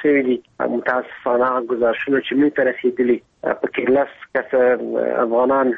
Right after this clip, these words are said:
شهیدان شوي او د لس څخه زیات هم ټپیان دي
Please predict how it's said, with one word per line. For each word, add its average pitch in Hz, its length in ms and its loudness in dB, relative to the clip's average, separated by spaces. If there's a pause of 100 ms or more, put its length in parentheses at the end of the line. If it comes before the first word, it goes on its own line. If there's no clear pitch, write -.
(580)
شهیدان 117 400 2
شوي 147 340 2
او 117 60 2 (100)
د 113 120 0
لس 127 200 -4
څخه 123 160 -4 (120)
زیات 120 300 0
هم 127 120 0 (540)
ټپیان 160 420 -2
دي 143 80 -4